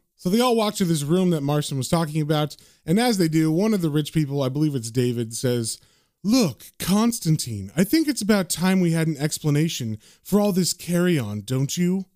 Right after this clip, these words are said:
And John kind of brushes that off, saying, "All in good time." But then Marston walks up next to him and kind of whispers to him, "I'd like to know what's going on too, you know. The favors I've had to use to arrange this,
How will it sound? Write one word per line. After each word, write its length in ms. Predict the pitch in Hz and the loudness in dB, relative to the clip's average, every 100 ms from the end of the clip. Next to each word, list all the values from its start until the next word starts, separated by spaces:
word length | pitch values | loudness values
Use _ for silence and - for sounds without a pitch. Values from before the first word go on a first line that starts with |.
| _ | _
And 140 | 127 131 | -8 0
John 240 | 165 165 | 0 0
kind 160 | 165 139 | 0 -2
of 60 | 127 | 0
brushes 300 | 147 - 131 | -2 -2 -4
that 140 | 127 | -2
off, 200 | 123 123 | -2 -4
saying, 340 | - 123 113 - _ _ _ - | -4 -4 -4 -8 _ _ _ -4
"All 200 | 165 180 | 0 2
in 100 | 147 | 0
good 240 | 127 120 | -2 -4
time." 480 | - 117 110 107 110 _ _ _ - | -4 -4 -2 -4 -8 _ _ _ -4
But 120 | 156 | 0
then 120 | 196 | 2
Marston 380 | 185 214 - 196 | 2 0 0 2
walks 200 | 180 170 | 2 0
up 120 | 135 | -2
next 220 | 135 175 | 0 -2
to 80 | - | 0
him 120 | 151 | 0
and 80 | 123 | 0
kind 200 | 120 131 | -2 -4
of 120 | 104 | -2
whispers 380 | 117 147 - 123 | -2 -2 -2 -8
to 80 | 120 | -6
him, 260 | 120 110 104 _ _ _ _ _ | -6 -6 -8 _ _ _ _ _
"I'd 220 | - 180 | -8 0
like 160 | 165 151 | 2 0
to 100 | 117 | -2
know 80 | 117 | -6
what's 200 | 95 - | -6 -6
going 280 | 117 98 101 | -4 -6 -6
on 160 | 87 | -10
too, 260 | - 135 110 | -8 -8 -8
you 100 | 85 | -10
know. 260 | 80 78 69 _ _ _ _ | -16 -16 -20 _ _ _ _
The 80 | 139 | -10
favors 520 | - 175 208 147 127 | -2 2 2 2 -2
I've 140 | 117 | -4
had 180 | 104 110 | -6 -8
to 60 | 107 | -8
use 320 | 101 117 117 | -10 -8 -4
to 160 | 131 107 | -4 -6
arrange 420 | 98 117 127 104 | -8 -4 -4 -4
this, 380 | 110 101 - | -8 -6 -6